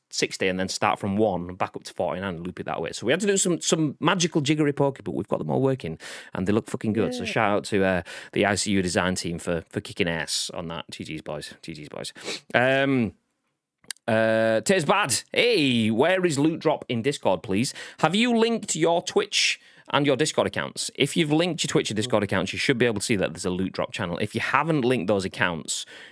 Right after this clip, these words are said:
Speaker 1: you won't be able to, um, uh, see the Loot Drop channel. If you can't see the Loot Drop channel, then,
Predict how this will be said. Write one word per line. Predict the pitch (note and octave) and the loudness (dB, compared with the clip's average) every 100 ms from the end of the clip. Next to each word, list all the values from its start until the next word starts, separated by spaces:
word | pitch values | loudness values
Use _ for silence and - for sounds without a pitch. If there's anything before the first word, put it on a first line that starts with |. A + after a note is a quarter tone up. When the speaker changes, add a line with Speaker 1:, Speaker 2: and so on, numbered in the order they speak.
| - | -4
Speaker 1:
you | G#2 | 0
won't | G#2 A2+ A2 A2 | 2 2 2 2
be | G2+ | 2
able | G2 F#2+ | 2 0
to, | - - F2+ F2+ | -2 -2 0 2
um, | F2 E2+ D#2 - - - - - | 2 -2 -8 -16 -20 -20 -8 -4
uh, | F2 D#2+ | 0 0
see | - - A#2+ G2 E2 - | 0 0 2 0 -2 -6
the | G2 | -4
Loot | F#2 | -4
Drop | - - | -4 -6
channel. | - E2 D2 - | -6 -8 -10 -8
If | A#2+ A#2+ | -6 -6
you | |
can't | G#2 D3+ C#3+ | -2 0 2
see | - C#3+ | 0 0
the | B2 | 2
Loot | C#3 | 2
Drop | D#3+ - | 0 -2
channel, | - E3+ F3 G3+ - | -4 -2 0 0 0
then, | A2 G2 | 0 0